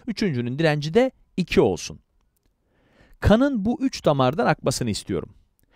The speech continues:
Toplam direncim ne kadar oldu? Şimdi üç damardan birden bahsediyoruz ve bunlar birbirine seri bağlılar. Yani kan hepsinden bir defada akıyor.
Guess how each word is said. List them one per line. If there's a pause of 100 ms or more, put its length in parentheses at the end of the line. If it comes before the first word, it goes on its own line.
(280)
Toplam
direncim
ne
kadar
oldu? (880)
Şimdi
üç
damardan
birden
bahsediyoruz
ve (160)
bunlar
birbirine
seri
bağlılar. (280)
Yani
kan
hepsinden
bir
defada
akıyor.